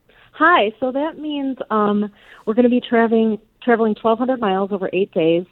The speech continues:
um, in various off-road terrain, using nothing but a compass and a map to get around.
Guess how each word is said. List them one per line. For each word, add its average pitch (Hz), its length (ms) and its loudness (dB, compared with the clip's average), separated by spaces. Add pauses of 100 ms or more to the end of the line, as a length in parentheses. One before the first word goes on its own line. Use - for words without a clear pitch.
um, 170 500 -6
in 196 100 -4
various 185 440 4
off-road 175 440 0 (140)
terrain, 165 420 -2 (380)
using 202 340 4
nothing 208 320 2
but 185 140 0
a 180 40 2
compass 175 380 -2 (120)
and 156 120 -4
a 160 60 -4
map 156 480 -6 (140)
to 190 80 -6
get 160 160 -6
around. 139 420 -6